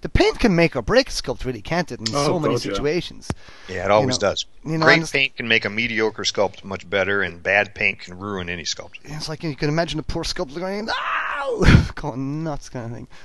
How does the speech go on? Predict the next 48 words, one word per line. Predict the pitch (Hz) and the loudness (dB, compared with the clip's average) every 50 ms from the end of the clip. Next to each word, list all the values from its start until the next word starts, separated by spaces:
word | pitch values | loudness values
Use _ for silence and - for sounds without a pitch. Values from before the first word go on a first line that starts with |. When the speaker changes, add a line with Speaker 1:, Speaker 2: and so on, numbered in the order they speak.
| - | -2
Speaker 1:
Right, | - 196 202 185 - | 4 4 4 4 6
well, | 226 254 233 147 - - - - - - | 6 6 6 6 4 -4 -20 -12 -6 -4
on | 202 214 | -4 0
to | - 208 202 | 4 4 6
our | 180 | 6
next | 170 165 - - - | 6 4 2 0 -2
figure. | - 175 170 175 226 226 | -6 -4 -4 -2 -2 -2
It's | 185 - - | -2 -4 -2
gonna | - 147 139 | -2 -2 0
be | 143 | 0
another | 139 135 135 127 135 | 0 0 -2 -2 -4
kind | - 147 143 | -4 -4 -4
of | 123 127 | -4 -4
a | 131 123 117 113 - 120 | -4 -4 -4 -6 -8 -8
l-, | 123 120 - | -10 -10 -6
not, | 120 131 127 139 143 | -4 -4 -2 -2 0
non-Hot | 123 147 147 143 139 127 139 135 | 2 4 4 4 2 0 -4 -2
Toys | - - 143 135 - | -2 -2 -2 -2 -6
figure. | - 156 147 180 202 - | -8 -8 -6 -6 -6 -6
It's | 170 156 - | -6 -8 -6
gonna | - - 175 175 175 | -4 -2 -2 -2 -2
be, | 139 170 170 165 165 151 - - - - - - - | -2 -2 -2 0 -2 -4 -6 -12 -18 -16 -18 -12 -6
I | - 135 | -4 -2
just | 147 - 240 - - | 0 0 -2 -2 2
got | - 170 156 | 0 2 0
it | 160 - - | 0 -2 0
yesterday, | 220 254 - - 190 160 135 | -2 -2 -2 -2 -4 -2 -2
actually. | 120 131 - - 147 143 | -2 0 0 0 0 0
Now, | 143 143 139 131 - - | 0 -2 -2 -2 0 0
I've | 156 170 | 0 2
been | 160 185 180 | 2 0 0
looking | 214 262 302 285 | 0 0 0 0
for | 254 254 | -2 -2
this | 233 - | -2 0
guy | - 214 208 | 2 2 2
for | 190 - 190 | 2 2 -2
ages, | 175 190 185 180 165 - 135 120 | 0 2 2 2 2 0 -2 -4
but | - - 156 | -4 0 0
I | 156 | 0
was | 170 156 151 | 0 0 -2
waiting | 151 196 220 262 262 294 | -2 -2 -2 0 0 -2
for | 247 262 | -2 -2
them | 233 247 233 | -4 -4 -2
to | - 226 | -2 0
release | 214 214 202 185 175 156 - | 0 0 0 0 -2 -4 -4
the | - - | -6 -6
second | - - - 202 196 - 185 156 | -6 -2 -2 -2 0 0 -2 -2
edition. | 151 - 151 135 - - 156 - - | -2 -2 -2 -2 -2 -4 -6 -10 -12